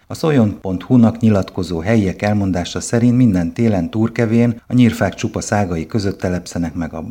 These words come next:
bagyok, és előfordul, hogy két tucatnyi is van belőlük egy-egy fán. Nem sok baj van velük, hiszen egész nap alszanak, csak este felé élednek fel.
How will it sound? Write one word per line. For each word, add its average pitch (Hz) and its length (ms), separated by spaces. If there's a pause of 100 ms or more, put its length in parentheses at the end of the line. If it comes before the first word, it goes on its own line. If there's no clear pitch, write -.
bagyok, 120 440
és - 180
előfordul, 117 840
hogy 117 160
két 104 280
tucatnyi 92 440
is 82 160
van 101 240
belőlük 90 440
egy-egy 78 340
fán. 76 440 (600)
Nem 104 120
sok 92 200 (240)
baj 92 200
van 85 220
velük, 123 320
hiszen 101 380
egész 90 360
nap - 180
alszanak, 117 600
csak - 180
este 104 220
felé 87 280
élednek 82 520
fel. 76 360